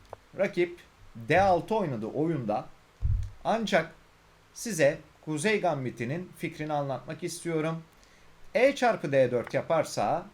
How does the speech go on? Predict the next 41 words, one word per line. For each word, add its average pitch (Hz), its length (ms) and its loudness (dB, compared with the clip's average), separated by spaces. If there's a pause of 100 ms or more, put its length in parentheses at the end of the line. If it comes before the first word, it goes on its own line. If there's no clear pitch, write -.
(140)
C 147 200 -2
üç 202 260 -4
ile 156 140 -4
bir 175 120 -4
piyon 151 280 -4
daha 135 180 4
feda 170 340 2
ediyoruz. 170 560 -4 (160)
D 226 220 6
çarpı 202 360 0
C 156 160 -2
üçten 170 420 -2
sonra 147 540 -2 (320)
bir 285 240 -2
piyon 269 240 6
feda 190 400 4
daha 170 220 6
ederek 143 420 2 (140)
fil 208 200 -4
C 196 240 0
dört 214 220 0
geliyoruz. 214 720 -2
C 247 260 8
çarpı 175 360 2
B 185 160 2
ikiden 170 340 0
sonra 143 260 -2
artık 139 340 -2
piyon 139 200 -2
feda 120 360 2
edemeyiz. 143 640 -2 (320)
Fil 233 200 0
çarpı 165 380 0
B 160 120 2
iki 131 240 -2
alıyoruz. 92 520 -8
Şimdi 254 260 -6
burada 214 400 4 (480)
bakıyoruz 254 400 2
son 208 320 -2
duruma. 117 460 -4